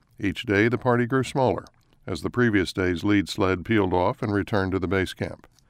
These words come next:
But they were moving fast. Henson had been making these marches for eighteen years and marked off the miles in his head and in his legs.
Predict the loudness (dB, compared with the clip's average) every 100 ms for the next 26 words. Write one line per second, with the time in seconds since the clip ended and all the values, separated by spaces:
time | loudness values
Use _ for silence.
0 | _ _ _ _ -8 0 2 4 4 4
1 | 2 2 2 0 -4 -14 -16 _ _ _
2 | _ -4 -2 0 0 2 2 2 0 0
3 | -2 -2 0 0 0 -2 -4 0 0 0
4 | -2 -2 0 0 0 -4 -12 _ _ _
5 | -10 -2 0 2 2 2 2 2 4 4
6 | 2 -2 -4 0 2 0 -4 _ _ _
7 | -6 0 0 0 0 0 -2 -8 -20